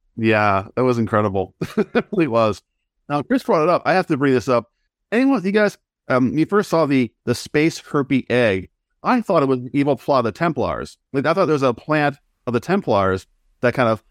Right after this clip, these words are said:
but no, it was just random space herpy on the ship because space herpies do that, right?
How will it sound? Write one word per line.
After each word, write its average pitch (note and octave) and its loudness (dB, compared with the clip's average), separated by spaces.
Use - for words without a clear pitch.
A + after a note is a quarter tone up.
but D3+ -2
no, F#3 0
it A3+ 2
was G#3+ 2
just F3+ 2
random C#3+ 2
space D#3+ 0
herpy G#2 -2
on A2 0
the F#2+ -2
ship A#2+ 0
because A2+ 0
space E2+ -2
herpies G#2 -2
do G3+ 2
that, E2 0
right? B2+ 0